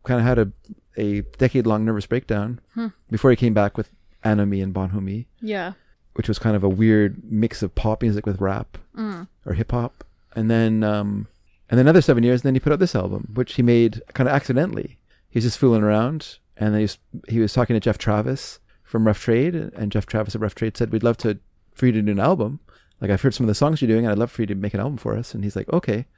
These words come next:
Speaker 1: So he started, so he just recorded it by himself, and he was really inspired by Sufjan Stevens, just to do all the instrumentation himself
Speaker 2: Cool.
Speaker 1: and, and record it in his own home, and just live with the limitations of recording,
Speaker 2: Mm-hmm.
Speaker 1: of recording, uh,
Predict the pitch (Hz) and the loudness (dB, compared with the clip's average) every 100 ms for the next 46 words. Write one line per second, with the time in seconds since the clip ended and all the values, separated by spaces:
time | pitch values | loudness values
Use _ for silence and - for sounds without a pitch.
0 | _ _ - 117 - 113 104 - _ _ | _ _ -2 0 4 6 6 2 _ _
1 | _ - 123 123 113 117 135 110 107 110 | _ 0 4 4 2 2 4 4 4 4
2 | 104 107 117 - - _ _ - 117 120 | 2 0 -2 -4 -18 _ _ 2 4 6
3 | 135 117 113 123 110 107 131 - 117 - | 6 6 6 4 2 0 -2 -2 -4 -4
4 | 113 120 127 147 - _ _ - - 117 | -6 -4 -8 -10 -18 _ _ -6 0 2
5 | 104 - _ - 120 110 110 104 120 104 | 2 0 _ 0 4 6 4 0 -2 -2
6 | 113 - 104 120 113 117 240 110 - 107 | -2 -2 -4 -2 -2 -2 -2 -4 -4 -6
7 | 101 95 - _ - 107 117 104 101 101 | -6 -8 -14 _ -8 0 2 2 -2 -2
8 | 104 92 101 107 107 - - - - 139 | -2 0 0 -2 -4 -10 -20 -18 -2 4
9 | 160 - 147 147 139 135 123 120 - 123 | 4 2 4 6 6 4 2 2 2 2
10 | - 156 175 - - _ _ _ - 117 | 0 -4 -6 -10 -18 _ _ _ -2 -2
11 | 117 127 117 123 131 - _ - 226 214 | 0 2 2 2 -4 -12 _ -10 -8 -6
12 | 196 190 _ _ _ - 123 120 - 127 | -8 -12 _ _ _ -2 2 2 6 6
13 | 123 117 117 110 107 | 6 4 2 2 0